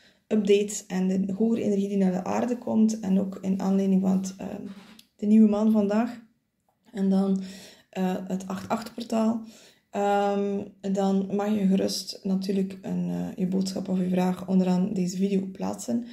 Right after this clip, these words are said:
Is het wat te persoonlijk, stuur mij dan gerust een mailtje via de contactpagina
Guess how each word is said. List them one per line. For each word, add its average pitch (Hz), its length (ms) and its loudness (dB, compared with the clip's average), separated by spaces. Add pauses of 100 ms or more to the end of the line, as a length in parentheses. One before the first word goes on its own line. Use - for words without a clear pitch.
(380)
Is 214 100 -4
het 214 100 -8
wat 214 160 0
te 196 100 -4
persoonlijk, 208 580 -2
stuur - 240 -4
mij 190 120 6
dan 180 160 0
gerust 185 320 -2
een 190 80 0
mailtje 190 440 -2
via 190 420 0
de 185 320 -4
contactpagina 190 880 -2